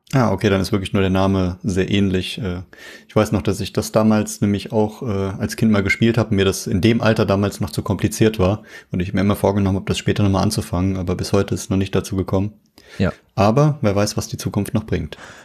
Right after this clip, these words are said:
Speaker 2: Vielleicht eine ganz kleine Anmerkung noch. Äh, der englische Titel, der ursprüngliche, also Surf City, das hat nichts mit Surfen zu tun, also nicht S U R F, so wie Surf in U S A, sondern Surf, also S E R F. Das bedeutet so viel wie, äh, Leibeigener.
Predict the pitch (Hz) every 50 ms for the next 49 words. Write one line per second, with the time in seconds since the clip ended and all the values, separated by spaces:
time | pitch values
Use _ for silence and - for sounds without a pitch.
0 | _ - - 104 98 - - 101 117 127 123 - 113 123 - - 127 110 120 123
1 | 104 98 113 131 139 131 135 135 - 151 143 139 143 147 143 - - - - -
2 | 95 92 90 87 - 101 73 - 101 120 143 147 - - 107 - - - 143 -
3 | - 123 101 95 87 113 123 - - - 98 92 92 95 92 - - 104 85 82
4 | - - 90 - - - 101 101 - - - - 127 127 - 113 107 117 131 -
5 | - 98 - 107 95 107 107 - - - 104 - - - - 101 104 110 - -
6 | 127 - - 123 - - 120 123 127 120 98 - - 92 95 95 95 - - -
7 | - - - 202 - - - - 110 110 90 190 95 - 82 104 127 143 - -
8 | - - _ - - - - - - - 107 92 95 90 - - 107 107 104 -
9 | 110 98 101 101 95 - - 82 95 98 107 127 139 - - - - - - -
10 | - - 95 92 95 90 90 73 95 - - - 104 101 104 113 120 - - -
11 | - 87 90 85 - 90 - 101 101 - - - 113 107 107 113 - 110 110 -
12 | - 110 120 - - - - - 92 - - 101 - 104 104 - 110 - - -
13 | 98 - - 110 107 107 104 98 98 101 98 98 98 101 95 - - 90 90 90
14 | 90 85 - 73 90 87 80 82 98 110 - - - 104 101 107 120 123 120 123
15 | 123 120 117 123 135 147 143